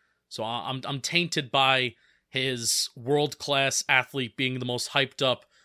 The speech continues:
college prospect coming out of Paramus Catholic ever, and that's when I was in high school, so I watched him in the stands. Uh, I think the year was, uh, I think the year was, like, twenty twelve, twenty thirteen. I watched him in the stands in Paramus, New Jersey, absolutely kill,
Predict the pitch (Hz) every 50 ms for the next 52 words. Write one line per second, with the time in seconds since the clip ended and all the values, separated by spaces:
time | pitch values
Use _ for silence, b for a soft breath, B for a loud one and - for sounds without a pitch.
0 | b b b - - 147 139 139 135 123 - - - 147 139 135 - - - 131
1 | 117 - - - 139 127 120 123 123 117 117 - - 127 120 113 113 110 - -
2 | - 123 120 117 - - 113 104 - - b b b b b b b b - 156
3 | 120 113 98 98 95 107 113 139 156 - 170 180 165 165 175 170 139 127 117 104
4 | 113 104 - - - 107 - - 123 131 135 127 135 143 151 151 - - - 135
5 | 131 135 147 151 143 - - - 156 147 127 113 104 - - b b b b b
6 | b b b 120 117 120 120 - - 156 - - 151 143 151 156 160 151 151 147
7 | 143 127 139 147 147 147 147 147 143 139 139 - _ _ _ _ _ _ - 196
8 | 165 175 175 180 175 160 175 170 160 - - 165 165 165 170 165 - 170 170 165
9 | 160 - - 165 165 160 - - 165 156 - - - 180 135 117 110 113 120 123
10 | - - - 123 123 131 139 127 - - 143 139 143 139 127 - 120 113 107 107
11 | 101 b b b b b b - - 123 120 135 139 127 - - 135 131 123 113
12 | 131 131 131 110 117 117 117 117 - - - 127 123 - 110 110 - _ - -
13 | - 190 208 214 185 - - -